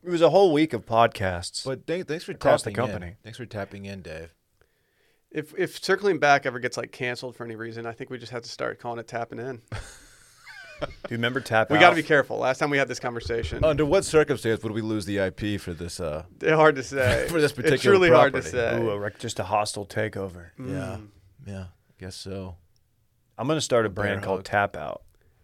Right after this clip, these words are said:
Speaker 1: and, uh, we're gonna make clothes.
Speaker 3: I'm gonna do one called Hostile Makeover, and it's gonna
Speaker 1: Ooh.
Speaker 3: be, like, you go in there to get, like, your makeup done and stuff, but, like, all the p-, girls that are doing it to you are just really mean.
Speaker 2: Just really
Speaker 1: Just listen to
Speaker 2: aggressive.
Speaker 1: Pantera.
Speaker 3: Yeah.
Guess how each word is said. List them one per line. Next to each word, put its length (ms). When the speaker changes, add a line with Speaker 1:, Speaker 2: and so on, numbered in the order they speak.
Speaker 1:
and, 180
uh, 200
we're 80
gonna 100
make 200
clothes. 680
Speaker 3:
I'm 100
gonna 120
do 180
one 160
called 320
Hostile 380
Makeover, 720
and 140
it's 100
gonna 160
Speaker 1:
Ooh. 40
Speaker 3:
be, 160
like, 180
you 80
go 220
in 140
there 140
to 80
get, 160
like, 240
your 100
makeup 320
done 120
and 100
stuff, 320
but, 120
like, 200
all 140
the 80
p-, 220
girls 240
that 120
are 60
doing 240
it 120
to 120
you 120
are 60
just 200
really 160
mean. 280
Speaker 2:
Just 200
really 160
Speaker 1:
Just 120
listen 220
to 100
Speaker 2:
aggressive. 260
Speaker 1:
Pantera. 440
Speaker 3:
Yeah. 300